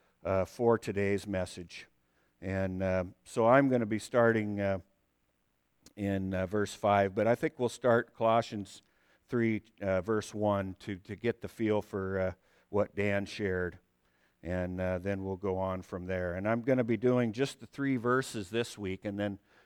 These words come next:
I'm on next week, and so I'll be doing, uh, the remaining verses through verse eleven. So there's one list of sins that we're gonna tackle this week, and then there'll be another list next week.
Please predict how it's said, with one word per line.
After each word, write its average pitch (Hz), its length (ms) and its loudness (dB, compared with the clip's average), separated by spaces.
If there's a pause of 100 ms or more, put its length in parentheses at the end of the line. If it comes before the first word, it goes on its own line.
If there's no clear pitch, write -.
(160)
I'm 104 180 0
on 120 280 4
next 120 340 -2
week, 101 300 -4 (220)
and 95 200 -6
so 104 240 -2
I'll 104 180 6
be 104 120 -2
doing, 107 520 -2
uh, 98 220 2 (600)
the 95 260 2
remaining 117 520 0
verses 107 420 -2
through 110 260 -2
verse 101 300 -2
eleven. 92 480 -2 (180)
So 90 380 -4 (500)
there's 107 240 0
one 143 220 4
list 139 340 2
of 113 100 -8
sins 139 440 0
that 110 120 -2
we're 113 160 -2
gonna 107 200 -2
tackle 113 480 0
this 117 260 -2
week, 127 300 0
and 95 180 -4
then 98 280 -2
there'll 98 180 -4
be 101 140 -2
another 104 360 0
list 98 340 -4
next 101 340 -6
week. 95 260 -6